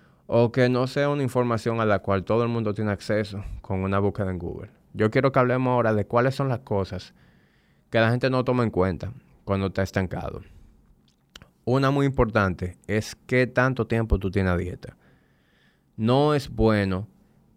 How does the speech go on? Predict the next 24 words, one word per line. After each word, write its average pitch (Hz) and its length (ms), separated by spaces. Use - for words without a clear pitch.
eh, 101 460
hacer 123 500
fases 123 640
de 107 180
pérdida 110 340
de 101 120
peso 101 280
muy 113 320
extendidas. 87 800
¿Por 135 180
qué? 98 200
Porque 151 240
mientras 147 280
más 147 180
tiempo 147 260
tú 117 140
pasas 113 240
en 107 60
un 101 100
déficit 104 340
calórico, 107 580
más 123 560
se - 260
va, 107 480